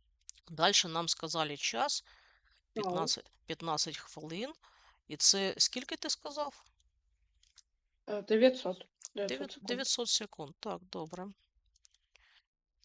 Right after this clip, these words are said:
Speaker 1: Далі нам сказали, що це сталь.
Speaker 2: Маса.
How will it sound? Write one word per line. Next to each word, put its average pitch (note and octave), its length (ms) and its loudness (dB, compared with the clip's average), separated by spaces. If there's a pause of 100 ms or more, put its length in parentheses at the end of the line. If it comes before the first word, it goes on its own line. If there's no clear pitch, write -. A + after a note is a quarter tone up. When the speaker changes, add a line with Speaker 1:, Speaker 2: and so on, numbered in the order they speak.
Speaker 1:
Далі C4 420 6
нам A3 260 2
сказали, A3 500 0
що F#3+ 160 2
це G#3+ 360 2 (840)
сталь. - 360 0 (160)
Speaker 2:
Маса. A3 460 0